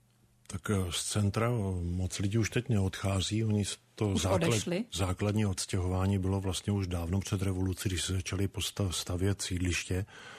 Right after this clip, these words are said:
Speaker 1: A potom, eh, ti lidé, kteří si nakoupili, eh, uvnitř města domy, tak je předělali na penziony a, a ty byty tam,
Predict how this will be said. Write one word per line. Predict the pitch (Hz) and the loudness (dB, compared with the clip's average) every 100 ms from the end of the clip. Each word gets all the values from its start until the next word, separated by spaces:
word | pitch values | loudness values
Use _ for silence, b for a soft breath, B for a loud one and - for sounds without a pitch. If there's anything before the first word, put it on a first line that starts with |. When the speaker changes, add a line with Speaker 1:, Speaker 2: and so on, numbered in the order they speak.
| B B - | B B -4
Speaker 1:
A | 98 92 92 90 | 0 2 2 0
potom, | - - 107 107 107 107 | -2 -2 2 4 4 4
eh, | 104 104 101 92 95 - | 4 4 2 0 -6 -8
ti | 101 | -2
lidé, | 95 98 95 | 0 0 0
kteří | 95 92 98 90 | 0 0 2 0
si | - - - 98 | -4 -6 -2 0
nakoupili, | 92 90 85 - 92 - 95 98 90 | 2 0 0 0 0 0 0 0 -2
eh, | - - - - - 98 92 95 | -8 -20 -20 -20 -6 0 2 2
uvnitř | 104 90 98 95 - - 101 98 | 2 2 2 2 0 0 2 2
města | 90 95 - 101 | 2 0 0 0
domy, | 87 85 95 | 0 2 0
tak | 87 | 0
je | 98 | -2
předělali | - 95 95 95 | 0 -2 0 2
na | 98 | 0
penziony | 92 98 92 95 95 98 98 | 0 0 2 2 2 4 2
a, | 98 B B B B B - | 0 B B B B B -2
a | 98 95 | 0 0
ty | - | 0
byty | 92 92 101 | 0 0 0
tam, | 95 95 | 2 2